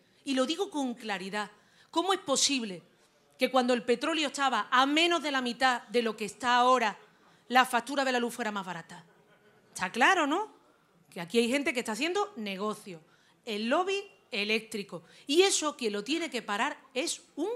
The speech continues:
gobierno. Así que no mientan más. Que no mientan más. Que están dejando hacer negocio. Y que están abriendo otras muchas brechas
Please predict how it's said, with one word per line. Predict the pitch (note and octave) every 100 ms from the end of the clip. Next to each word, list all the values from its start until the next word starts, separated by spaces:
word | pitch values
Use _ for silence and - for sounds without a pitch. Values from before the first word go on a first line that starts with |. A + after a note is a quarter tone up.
| - -
gobierno. | G#3+ G#3+ G3+ A#3+ C4 A#3 F#3+ - -
Así | - F4+
que | F#4+ D#4+
no | D#4
mientan | D4+ D4 C4+ B3 G3 F#3
más. | F3 F3 - _ _ _ _ _
Que | - B3+
no | F4+ A4+ B3
mientan | B3+ E4 F4 F4 C#4
más. | G#3+ G3 F#3 - _ _ _ _ _
Que | B3+
están | B3 F#4 D#4
dejando | A#3 G#3+ C#4 D4 D#4+ -
hacer | - G3 D4 F4+ - -
negocio. | F#3 F3 G3 - F#3+ E3+ - -
Y | -
que | A#3+
están | B3+ E4+
abriendo | E4 D#4+ E4 E4+
otras | E4+ E4+ F4 D4+
muchas | D4 F4 - D#4 A3+
brechas | D4+ D4+ A#3+